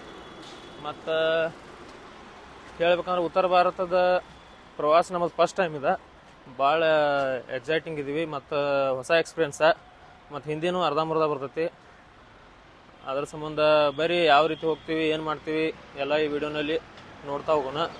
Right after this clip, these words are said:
ಇಲ್ಲಿ ಒಳಗೆ ಎಂಟ್ರೆನ್ಸ್ ಕಾಣ್ತಾ ಇದೆಯಲ್ಲ, ಇದು ಓಲ್ಡ್ ದೆಹಲಿ ರೈಲ್ವೆ ಸ್ಟೇಷನ್. ಇನ್ನು ಅಲ್ಲಿಗೆ ಹೋಗ್ಬೇಕು. ಇನ್ನು ಟೈಮ್ ಈಗ ಎಂಟು ಗಂಟೆ ಆಗೈತಿ. ಇನ್ನು ಹತ್ತು ನಲವತ್ತೈದಕ್ಕೆ ಐತಿ.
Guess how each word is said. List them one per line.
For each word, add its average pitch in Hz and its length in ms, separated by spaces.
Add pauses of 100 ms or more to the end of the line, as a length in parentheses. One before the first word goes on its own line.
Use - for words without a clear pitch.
(1600)
ಇಲ್ಲಿ 156 160
ಒಳಗೆ 160 260
ಎಂಟ್ರೆನ್ಸ್ 151 680
ಕಾಣ್ತಾ 147 220
ಇದೆಯಲ್ಲ, 151 220
ಇದು 151 180
ಓಲ್ಡ್ 147 280
ದೆಹಲಿ 147 180
ರೈಲ್ವೆ 147 220
ಸ್ಟೇಷನ್. 147 500
ಇನ್ನು 139 140
ಅಲ್ಲಿಗೆ 147 240
ಹೋಗ್ಬೇಕು. 147 420 (520)
ಇನ್ನು 147 500
ಟೈಮ್ 156 280
ಈಗ 170 160 (580)
ಎಂಟು 156 220
ಗಂಟೆ 170 180
ಆಗೈತಿ. 147 280
ಇನ್ನು - 640
ಹತ್ತು 156 200
ನಲವತ್ತೈದಕ್ಕೆ 160 640
ಐತಿ. 151 260